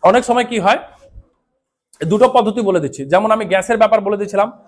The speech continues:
যে আদা জিরা জলে গরম করে এটা করবা, অ্যাসিডিটির জন্য তোমার এই পিছন সাইড যখনই ব্যথা করবে, ভয়ঙ্কর ব্যথা করবে, এটা হচ্ছে অ্যাসিডিটির প্রবলেম বাবু।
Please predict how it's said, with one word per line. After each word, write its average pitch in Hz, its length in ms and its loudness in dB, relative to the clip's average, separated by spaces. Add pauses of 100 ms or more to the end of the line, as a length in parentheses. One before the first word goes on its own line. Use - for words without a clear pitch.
(180)
যে 170 120 2
আদা 196 380 2
জিরা 208 300 0 (560)
জলে 220 260 4
গরম 214 240 2
করে 214 120 -4
এটা 214 100 -2
করবা, 202 440 -2
অ্যাসিডিটির 208 500 -8
জন্য 208 200 -4
তোমার 196 220 -4
এই 190 160 -8
পিছন 208 360 -12
সাইড 226 200 -4
যখনই 214 280 -8
ব্যথা 214 220 -2
করবে, 220 340 0 (380)
ভয়ঙ্কর 214 360 -2
ব্যথা 220 220 -2
করবে, 226 300 -4
এটা 202 160 -6
হচ্ছে 208 160 -8
অ্যাসিডিটির 190 480 -12
প্রবলেম 170 280 -6
বাবু। 127 240 -8